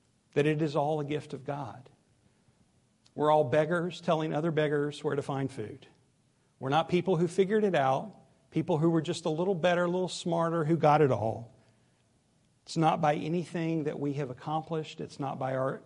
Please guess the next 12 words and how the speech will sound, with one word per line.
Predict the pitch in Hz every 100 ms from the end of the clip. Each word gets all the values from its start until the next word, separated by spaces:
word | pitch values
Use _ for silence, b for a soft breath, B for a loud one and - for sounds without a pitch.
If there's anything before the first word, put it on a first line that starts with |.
| -
good | 123
intentions. | 110 113 175 196 - 202 151
It's | 143
not | 160 151
by | 143 139
our | 135
ingenuity. | 147 135 117 120 135 190 208 214 202 B B
It's | 147 165
not | 156 165
by | 151 151
our | - 135
determination. | 117 - 151 135 139 190 - 214 202